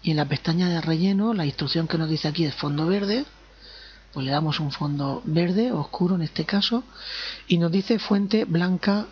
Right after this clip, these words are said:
y negrita. Bien, picamos ahora en fuente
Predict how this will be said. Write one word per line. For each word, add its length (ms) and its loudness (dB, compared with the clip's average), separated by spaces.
y 120 0
negrita. 460 -4
Bien, 180 -6
picamos 420 0
ahora 220 0
en 140 -4
fuente 480 0